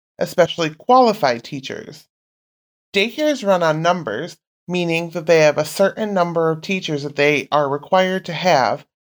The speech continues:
to meet the number of children in every single classroom. The numbers for each classroom changes depending on the age of the children, meaning the infants are lower numbers for children per teachers,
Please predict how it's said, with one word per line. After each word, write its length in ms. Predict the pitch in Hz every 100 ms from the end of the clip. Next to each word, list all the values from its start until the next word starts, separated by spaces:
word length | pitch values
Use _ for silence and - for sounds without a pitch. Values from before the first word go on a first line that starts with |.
| _ -
to 100 | 196
meet 300 | 180 156 -
the 60 |
number 320 | 160 143 135 139
of 120 | 139
children 480 | - 175 139 127 -
in 120 | 131
every 260 | 120 123 131
single 320 | 151 147 151
classroom. 680 | 208 196 - - 113 165 - _ _ _ _ _ 190
The 60 |
numbers 340 | 190 190 226 226
for 120 | 220
each 280 | 175 185 -
classroom 540 | 156 156 175 175 185
changes 580 | - 160 151 175 190 -
depending 420 | 165 160 143 147
on 140 | 147
the 100 | 147 -
age 260 | 135 139 156
of 140 | 160
the 80 | 170
children, 540 | 160 127 131 143 160 - _ _
meaning 380 | 170 165 160 160
the 200 | 160 143
infants 500 | 156 160 165 160 - -
are 380 | 156 139 135 131
lower 460 | 156 156 160 196
numbers 360 | 160 143 139 143
for 140 | -
children 420 | 143 139 131 135 135
per 180 | 151
teachers, 520 | 135 139 131 143 135